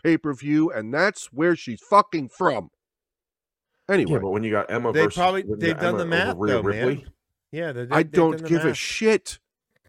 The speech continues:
Speaker 1: I don't
Speaker 2: Mm.
Speaker 1: give a shit. We saw Mansoor when they went overseas. That dude was sixty-one and fucking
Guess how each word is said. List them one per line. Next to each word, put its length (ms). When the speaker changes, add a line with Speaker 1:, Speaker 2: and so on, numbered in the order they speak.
Speaker 1:
I 100
don't 360
Speaker 2:
Mm. 60
Speaker 1:
give 160
a 60
shit. 280
We 200
saw 280
Mansoor 720
when 220
they 160
went 320
overseas. 880
That 220
dude 380
was 260
sixty-one 1200
and 320
fucking 600